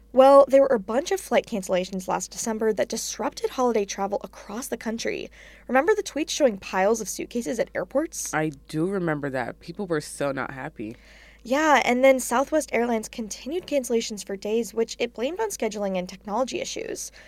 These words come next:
Speaker 1: For a business like Southwest, communicating with customers in situations like that is challenging, but crucial.
Speaker 2: You're correct, 'cause crisis communication is incredibly important to a company's public image. So who did you talk to?
Speaker 1: Linda Rutherford, Southwest Chief Administration and Communications Officer,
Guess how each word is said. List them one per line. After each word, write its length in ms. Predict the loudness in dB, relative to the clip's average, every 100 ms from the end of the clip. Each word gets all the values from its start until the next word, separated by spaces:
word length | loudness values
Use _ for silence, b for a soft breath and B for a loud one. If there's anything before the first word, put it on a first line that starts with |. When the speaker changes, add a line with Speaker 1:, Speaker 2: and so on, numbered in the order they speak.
| B B
Speaker 1:
For 160 | B 0
a 20 |
business 320 | 0 -2 -4
like 160 | -2 -2
Southwest, 640 | 0 -2 0 -2 -2 -6
communicating 640 | -10 -6 -6 -4 -2 -2 -4
with 120 | -6
customers 540 | -8 -8 -6 -4 -4
in 80 | -6
situations 540 | -8 -4 -2 -2 -6
like 160 | -8 -6
that 160 | -6 -6
is 100 | -6
challenging, 540 | -6 -4 0 0 0 B B B B
but 160 | -4 -4
crucial. 520 | -2 -2 -2 -4 -6 -10 _
Speaker 2:
You're 280 | -16 -10 -8
correct, 640 | -8 -8 -2 -2 -4 -10
'cause 240 | -4 -4 -4
crisis 440 | -4 -2 -2 -4
communication 640 | -6 -4 -4 -2 -2 -2 -4
is 120 | -4
incredibly 680 | -8 -8 -2 0 0 -2 -2
important 500 | -4 -6 -4 -4 -4
to 140 | -6
a 60 | -4
company's 480 | -4 -6 -6 -8 -6
public 320 | -8 -6 -4
image. 340 | -2 -2 -6 -12 b b
So 400 | 0 4 4 4
who 120 | -2
did 120 | -2
you 60 | -2
talk 260 | -4 -4
to? 240 | -6 -10 -10 -18 b b b b
Speaker 1:
Linda 200 | 2 6
Rutherford, 640 | 6 4 0 0 0 0 -2
Southwest 680 | 0 2 2 2 0 -2
Chief 340 | -8 -2 -2 2
Administration 680 | 2 2 0 -2 -2 -2 -4
and 80 | -8
Communications 640 | -10 -12 -6 -4 -2 -2
Officer, 480 | -2 -2 2 4